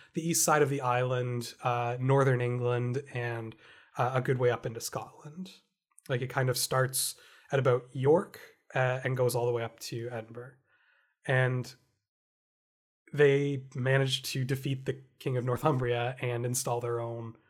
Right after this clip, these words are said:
ruler. They effectively invade and conquer Northumbria and next turn their eyes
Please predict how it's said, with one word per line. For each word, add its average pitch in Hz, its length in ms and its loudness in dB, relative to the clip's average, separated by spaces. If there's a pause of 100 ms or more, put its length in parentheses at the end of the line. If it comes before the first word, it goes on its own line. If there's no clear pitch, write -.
(220)
ruler. 143 320 2
They 123 160 0
effectively 120 680 -2 (540)
invade 123 400 -2
and 120 100 -4
conquer 117 400 -4
Northumbria 117 640 -4 (640)
and 123 380 -2
next 123 500 -6
turn 120 440 -4
their 120 380 -4
eyes 117 400 -6